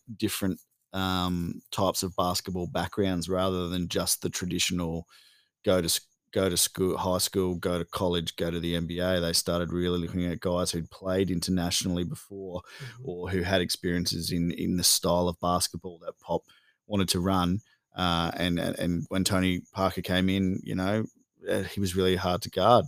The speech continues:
Speaker 1: and, you know, he developed a, a really nice floater and jump shot over the journey, uh, and, and was, and was pivotal in those championships that they won.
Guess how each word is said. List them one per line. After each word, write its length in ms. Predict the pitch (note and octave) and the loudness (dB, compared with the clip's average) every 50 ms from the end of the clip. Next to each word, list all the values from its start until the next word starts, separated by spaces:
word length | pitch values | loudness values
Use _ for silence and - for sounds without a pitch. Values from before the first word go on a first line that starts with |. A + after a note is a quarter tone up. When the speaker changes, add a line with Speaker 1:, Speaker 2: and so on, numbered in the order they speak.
| - - | 0 -6
Speaker 1:
and, 500 | - G2 F#2 F#2 F#2 F#2 F2+ F2 - - | -4 -2 0 0 0 0 0 -2 -6 -8
you 100 | - - | -10 -10
know, 160 | F#2+ F#2 F2+ F#2 | -6 -4 -4 -2
he 140 | G2 F#2 F2+ | -2 -2 -2
developed 480 | - G2 F2+ F#2+ F2+ F2+ F2+ - - | -2 0 0 2 2 2 0 0 0
a, 180 | F#2 F2+ F2 F2 | 0 0 0 0
a 60 | F#2 | 0
really 220 | F#2 F#2+ F#2+ F#2 F#2 | 0 2 0 0 0
nice 260 | F#2 F#2 F2+ F2+ - | 0 0 0 0 -2
floater 420 | - - G#2 G2 G2 G2 F#2 F#2 F2 | 0 2 4 6 6 6 6 4 2
and 140 | E2+ F2 - | 0 0 0
jump 200 | G#2 G2 G#2 - | 0 0 0 0
shot 220 | - - F2+ F2 | 0 0 0 0
over 220 | F2+ F2+ F2 - | 0 -2 -4 -4
the 80 | - F#2 | -6 -6
journey, 520 | F2+ - F#2+ F2+ F#2 F#2 F2 F2+ G#2 C3+ - _ - _ _ _ _ _ _ _ - | -4 -2 0 0 0 0 0 -2 -2 -4 -4 _ -20 _ _ _ _ _ _ _ -8
uh, 400 | - F2+ F2+ F2 F2 F2 F2+ - - - | -6 -4 -2 -2 -2 -2 -2 -4 -4 -4
and, 200 | F2+ F#2 F#2 F#2 - | -2 -2 -2 -2 -2
and 200 | F#2+ F#2 F#2 F#2 | -2 -2 0 0
was, 260 | F#2 F2 - - - F2+ | 0 0 -2 -2 0 0
and 180 | F#2 F#2+ F#2 | 0 0 0
was 200 | E2+ E2 - - - | -2 -2 -6 -6 -6
pivotal 500 | - - A2+ F#2+ G2+ G2 F2+ F2 F2 E2+ | -4 -2 0 0 2 0 0 0 -2 -4
in 120 | F#2 F#2 E2+ | -4 -4 -2
those 200 | F2+ F2+ F2 - | -2 -4 -4 -4
championships 600 | - F2+ F2 F2 - - - - - - - - | -4 -4 -4 -4 -4 -6 -6 -6 -6 -8 -10 -10
that 100 | - D#2 | -8 -6
they 100 | E2+ F#2 | -6 -4
won. 220 | F#2+ G2 G#2 G2+ | -2 0 0 -2